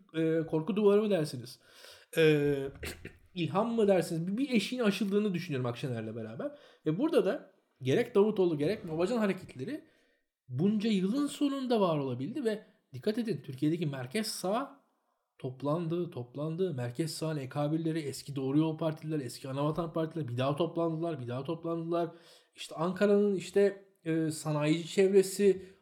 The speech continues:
Ankara'nın işte ticaret çevresi toplandı, iş adamları toplandı, bürokratlar toplandı, emekli bürokratlar bir araya geldiler.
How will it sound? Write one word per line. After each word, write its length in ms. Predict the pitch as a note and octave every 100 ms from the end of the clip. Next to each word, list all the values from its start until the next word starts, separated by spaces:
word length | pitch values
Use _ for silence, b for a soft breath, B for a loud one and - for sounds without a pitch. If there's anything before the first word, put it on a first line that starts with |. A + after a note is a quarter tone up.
| -
Ankara'nın 600 | D3 C#3+ E3+ F#3 F3 F3
işte 320 | - - D#3
ticaret 460 | C#3+ C3+ C#3+ D#3 -
çevresi 360 | F#3+ F3+ F3
toplandı, 400 | F#3+ F3+ F#3 F3+
iş 120 | -
adamları 420 | C3+ C3 C#3+ E3 D#3+
toplandı, 640 | F3+ F3+ F3 F3 F#3 F#3 B B B
bürokratlar 760 | B2+ C#3+ C#3+ E3 D#3 F3 F3 F3
toplandı, 380 | F#3 - F#3 D3
emekli 380 | C3+ C3 D3+
bürokratlar 580 | D#3 E3 E3 E3+ F3 F3
bir 80 | F3+
araya 240 | F3+ F#3
geldiler. 540 | F#3 F#3 F3+ F3+ F#3+